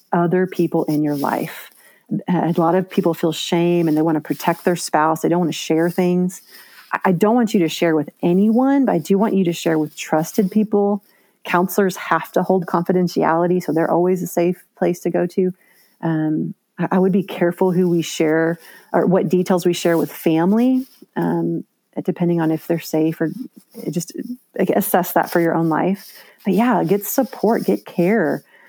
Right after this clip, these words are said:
There's, there's support groups, churches, a lot of, a lot of the bigger churches have, like, recovery groups. Um, there's all kinds of resources,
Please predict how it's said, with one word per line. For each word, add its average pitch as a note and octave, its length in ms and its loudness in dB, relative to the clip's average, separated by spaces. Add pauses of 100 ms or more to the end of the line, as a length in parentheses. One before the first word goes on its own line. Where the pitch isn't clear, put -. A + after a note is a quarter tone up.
(140)
There's, F#3 200 0
there's F3 200 -2
support - 420 -2
groups, - 280 0
churches, F#3+ 440 -2
a - 40 2
lot G3+ 120 2
of, - 100 -4
a - 40 -2
lot G3+ 160 2
of F#3 80 0
the E3+ 100 2
bigger F3 240 2
churches F#3 380 -4
have, F#3 480 -2
like, - 160 -4
recovery A3+ 480 -2
groups. - 600 -2 (800)
Um, F3 160 0
there's D#3 160 -4
all G#3+ 240 2
kinds F3 240 0
of D3+ 140 -2
resources, - 880 -4